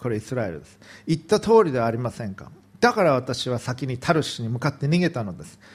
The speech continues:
私にはこうなることが分かっていました。あなたは恵みと憐れみの神であり、忍耐深く慈しみに富み、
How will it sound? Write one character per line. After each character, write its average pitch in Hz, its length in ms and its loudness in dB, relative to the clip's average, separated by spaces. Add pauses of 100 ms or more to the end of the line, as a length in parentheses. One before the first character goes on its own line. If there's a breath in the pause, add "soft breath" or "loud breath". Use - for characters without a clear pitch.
(260 loud breath)
私 185 300 -2
に 196 80 0
は 165 80 0
こ 175 180 4
う - 20 6
な 202 100 6
る 160 80 2
こ 127 80 -2
と 123 80 -4
が 113 100 0
分 127 80 4
か 202 140 4
っ 247 40 0
て - 140 -4
い 131 60 0
ま 107 100 -4
し - 100 -10
た。 - 120 -18 (240)
あ 120 60 -4
な 185 120 4
た 156 120 0
は 120 180 0
恵 131 120 0
み 170 220 2
と 165 100 0
憐 151 180 4
れ 165 100 2
み 156 100 -2
の 147 120 -2
神 165 280 0
で 123 100 0
あ 127 80 2
り、 113 200 -6 (280 loud breath)
忍 170 220 2
耐 175 240 2
深 160 260 -2
く 123 220 -6
慈 - 280 -8
し 180 120 -2
み 165 140 0
に 156 120 -2
富 151 240 -2
み、 - 80 -10